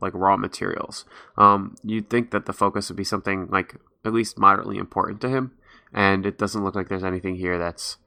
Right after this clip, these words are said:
you know, something that's gonna be a focus.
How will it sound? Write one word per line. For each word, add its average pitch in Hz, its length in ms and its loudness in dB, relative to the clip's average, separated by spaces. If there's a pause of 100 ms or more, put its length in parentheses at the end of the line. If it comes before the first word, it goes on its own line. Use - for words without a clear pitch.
(960)
you 98 100 0
know, 87 240 -6 (1300)
something 104 340 0
that's 92 240 -2
gonna 92 160 -2
be 87 340 0 (180)
a - 40 -12
focus. - 600 -6